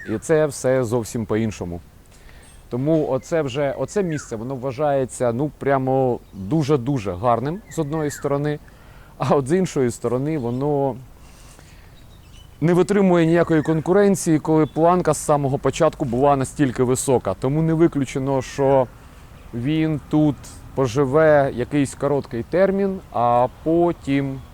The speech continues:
буде шукати активно місце все-таки на березі океану. От бачите, яка тут краса. З одної сторони, аби він от сюди з самого початку заїхав, то тоді взагалі було все добре. Він був,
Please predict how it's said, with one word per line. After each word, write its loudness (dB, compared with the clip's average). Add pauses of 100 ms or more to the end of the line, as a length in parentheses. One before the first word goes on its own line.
(460)
буде 0
шукати 0
активно -2 (560)
місце -2
все-таки 0 (200)
на -2
березі 0
океану. -2 (920)
От -2
бачите, 0
яка 0
тут -8
краса. -2 (380)
З -6
одної -2
сторони, -4 (340)
аби 0
він 2 (140)
от -4
сюди -2
з -10
самого -4
початку -4
заїхав, -2 (540)
то 4
тоді -2
взагалі -2
було -2
все -6
добре. -2
Він -4
був, -4